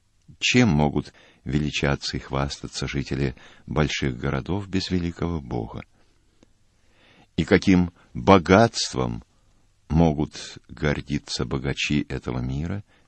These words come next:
без Царствия Божия на небесах и в сердце своем? Блаженны они, если могут сказать о себе: «Мы велики Богом и богаты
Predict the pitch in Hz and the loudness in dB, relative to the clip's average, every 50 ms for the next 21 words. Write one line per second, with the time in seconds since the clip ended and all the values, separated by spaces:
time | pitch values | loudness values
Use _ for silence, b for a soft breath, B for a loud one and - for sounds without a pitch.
0 | - - 73 - - - - - 135 131 127 120 - - - 110 120 127 - 69 | -14 -8 -8 -8 -8 -8 -4 -2 -2 -2 -2 -4 -8 -12 -8 -8 -8 -8 -4 -4
1 | 71 73 80 - 98 90 92 92 92 _ _ _ _ _ _ - - 69 73 69 | -2 -2 -2 -2 -4 -4 -4 -4 -8 _ _ _ _ _ _ -8 -4 -2 0 0
2 | 65 62 55 60 58 - - 62 60 65 - - 80 - - - 117 - - - | -2 -2 -6 -8 -8 -8 -6 -6 -6 -6 -4 -6 -6 -6 -6 -6 -8 -8 -10 -12
3 | - - - - - - 57 - - - - - _ b b b b b b b | -12 -10 -10 -10 -10 -10 -10 -10 -12 -14 -14 -18 _ b b b b b b b
4 | b b b b b b b b b b b b b b - 73 98 127 135 165 | b b b b b b b b b b b b b b 4 6 6 8 8 6
5 | 175 175 151 101 71 65 - 117 60 57 - 113 - - - _ _ _ _ _ | 4 6 6 4 2 2 0 -2 -4 -6 -6 -8 -10 -10 -14 _ _ _ _ _
6 | _ _ _ _ _ _ _ _ _ - - 73 80 82 78 - 73 71 71 73 | _ _ _ _ _ _ _ _ _ -8 -2 0 2 2 2 2 0 0 2 2
7 | 71 69 71 67 - - - 67 64 65 71 67 - 64 62 - - - - 69 | 0 0 -2 -6 -8 -8 -6 -6 -4 -2 -4 -4 -4 -6 -6 -4 -6 -4 -4 -4
8 | 69 71 - _ _ _ _ _ _ _ _ _ _ _ _ _ _ _ - - | -6 -6 -8 _ _ _ _ _ _ _ _ _ _ _ _ _ _ _ -6 0
9 | 67 76 80 80 80 82 80 - _ _ _ _ _ _ _ _ _ _ _ _ | 2 4 4 4 2 0 -2 -8 _ _ _ _ _ _ _ _ _ _ _ _
10 | _ _ - 65 65 69 82 87 92 104 101 - - 156 151 120 110 110 120 131 | _ _ -10 -6 0 4 6 8 8 6 4 4 2 0 2 4 6 8 8 8
11 | 123 - - 64 62 58 58 64 - _ _ _ _ _ _ _ _ _ _ _ | 6 4 -2 -2 -2 -4 -8 -12 -18 _ _ _ _ _ _ _ _ _ _ _
12 | _ _ _ _ _ _ _ - - 78 76 - 85 85 71 69 67 69 82 - | _ _ _ _ _ _ _ -6 -2 -2 2 4 2 2 2 0 -2 -2 -2 -4
13 | - 78 82 82 | -8 -10 -10 -10